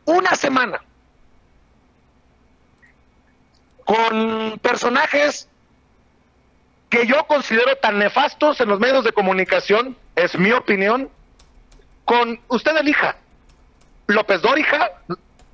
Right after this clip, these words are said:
eh, Ciro Gómez Leiva o Carlos Loret de Mola. Usted elija.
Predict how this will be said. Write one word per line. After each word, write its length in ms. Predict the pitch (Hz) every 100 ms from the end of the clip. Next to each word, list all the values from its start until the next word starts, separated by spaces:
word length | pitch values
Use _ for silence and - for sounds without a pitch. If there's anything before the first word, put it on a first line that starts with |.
| _ - - _ _ _ _ _ _ _ _ - -
eh, 440 | 151 180 175 175 160 - _ _ _ _ _
Ciro 240 | - 254 233
Gómez 240 | 208 190
Leiva 420 | 254 294 311 302 - _ _ _ _ _ _ _ _ _ _ _ _ _ _ -
o 100 | 202
Carlos 300 | 262 254 233
Loret 200 | 214 208
de 100 | 185
Mola. 360 | 151 127 - _ _
Usted 260 | 262 294 349
elija. 340 | 311 302 160